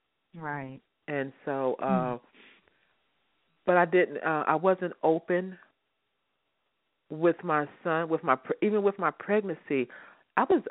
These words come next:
Speaker 2: a very angry person, very angry.
Speaker 1: Right.
Speaker 2: And, um, I was physically angry with myself as well. I u-, when I was pregnant, I, I literally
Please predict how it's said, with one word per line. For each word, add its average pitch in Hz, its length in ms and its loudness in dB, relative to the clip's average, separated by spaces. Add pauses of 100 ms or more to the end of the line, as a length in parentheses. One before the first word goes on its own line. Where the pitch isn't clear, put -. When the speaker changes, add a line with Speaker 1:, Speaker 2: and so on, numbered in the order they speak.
(200)
Speaker 2:
a 151 60 -2
very 170 280 2
angry 143 280 -4
person, 151 560 -10 (520)
very 165 500 -2
angry. 117 440 -6
Speaker 1:
Right. 175 300 -12 (880)
Speaker 2:
And, 147 380 -2
um, 131 380 -2 (1400)
I 165 100 4
was 156 120 0 (100)
physically 226 400 0
angry 139 300 0
with 139 220 -2
myself 160 500 -6 (140)
as 147 180 -6
well. 196 260 -2
I 269 120 -2
u-, 320 240 0
when 185 180 -10
I 196 80 -2
was 240 140 -6 (100)
pregnant, 311 400 -2 (540)
I, 247 260 2 (140)
I 220 160 4
literally 233 920 -2